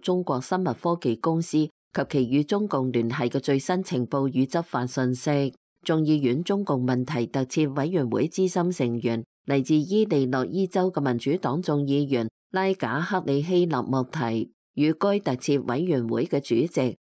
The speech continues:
嚟自密歇根州嘅共和黨眾議員穆里納，七月八號寫信畀國家情報總監同聯調局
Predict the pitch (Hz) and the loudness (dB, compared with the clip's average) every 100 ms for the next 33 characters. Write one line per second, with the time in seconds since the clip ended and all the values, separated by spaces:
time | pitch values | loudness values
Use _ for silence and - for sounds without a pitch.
0 | _ 135 127 127 143 135 135 139 147 190 | _ 0 0 2 2 2 0 0 0 0
1 | 185 190 180 160 127 123 127 117 110 147 | 0 0 0 0 0 0 0 -2 -2 -4
2 | 196 147 143 135 143 139 117 - 131 123 | 0 0 2 2 2 2 0 -2 -2 -2
3 | 120 120 135 135 127 107 - _ - 170 | 0 2 2 0 0 -2 -10 _ -2 0
4 | 147 127 147 139 156 131 127 135 170 160 | 0 0 -2 -2 -2 0 0 -2 -2 -2
5 | 127 123 170 151 135 175 170 - 120 113 | 0 0 0 -4 -4 -4 -4 -4 -6 0
6 | 135 127 117 160 175 175 175 180 123 113 | 0 0 -2 -2 0 0 -2 -2 -2 -2
7 | 120 120 127 - 131 | -4 0 -2 0 -4